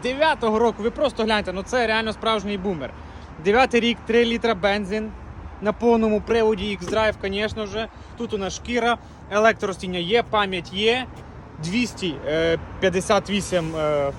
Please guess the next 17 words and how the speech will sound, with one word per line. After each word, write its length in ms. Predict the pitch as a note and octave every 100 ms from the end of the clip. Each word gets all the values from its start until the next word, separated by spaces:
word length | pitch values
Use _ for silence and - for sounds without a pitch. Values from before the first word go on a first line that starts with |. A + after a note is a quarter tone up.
| -
ходу. 460 | B3 A#3+ G#3+ B3 A3+ - - -
Тут 140 | A3+
повний 260 | A#3 G#3 G3
електропакет, 720 | F#3+ - F#3+ G#3 G3 C4 G#3
є 120 | G3
датчики 320 | G3 - F#3+
світла, 260 | - D#3+ E3
датчики 380 | F3 E3+ -
дощу, 380 | F3+ G3 - A#3+ - - - - -
круїз 520 | A3+ A3 G#3 F#3 -
є, 260 | G3+ A#3+ C#4 - - - - - - - -
є 260 | F3 G3+ F3+ - -
клімат 400 | G3 A3+ B3+ G#3+ -
чотирьохзонний, 880 | - A#3 B3 B3 G3 A3+ A3 G#3 F#3+ - - -
є 160 | F#3+
два 180 | D#3+ F#3
подогрівчика 800 | E3+ E3+ F3 G#3 B3+ - C4 C4